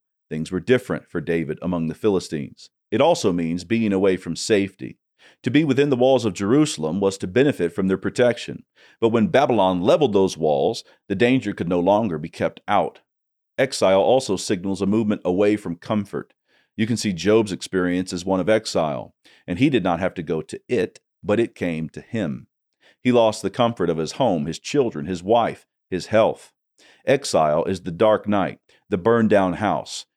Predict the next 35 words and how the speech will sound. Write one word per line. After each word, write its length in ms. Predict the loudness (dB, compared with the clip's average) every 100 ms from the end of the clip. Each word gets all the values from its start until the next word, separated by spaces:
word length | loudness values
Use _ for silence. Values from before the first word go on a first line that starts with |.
| _
It 100 | -2
is 140 | 0 0
Bilbo 520 | 4 4 4 4 2
in 140 | 0
Smaug's 520 | -2 2 2 2 -2
lair. 440 | -2 0 0 -4 _ _ _ _
It 140 | -4
is 120 | -4 -4
Peter, 360 | 0 0 0
Susan, 560 | -2 2 2 2 -2 2
Lucy, 360 | 2 2 -2
and 120 | -2 0
Edmund 320 | 0 0 -4
in 80 | -2
The 80 | 0
White 280 | 2 2
Witch's 340 | 0 -4 -4 -4
Winter. 420 | -2 -2 -6 -16 _ _ _ -6
It 120 | -2
is 120 | -2
the 80 | -2
doctor 400 | 0 2 2 -2
telling 320 | 0 2 2
you 80 | 0
your 160 | 0 0
wife 280 | 2 0 0
has 200 | -4 -4
cancer. 600 | -4 -4 -4 -6 -10 -10 _ -4
It 100 | -4
is 120 | 0
the 100 | 2
death 360 | 4 4 2 -6
of 100 | -4
a 60 | -4
child. 560 | -4 -2 0 -2 -8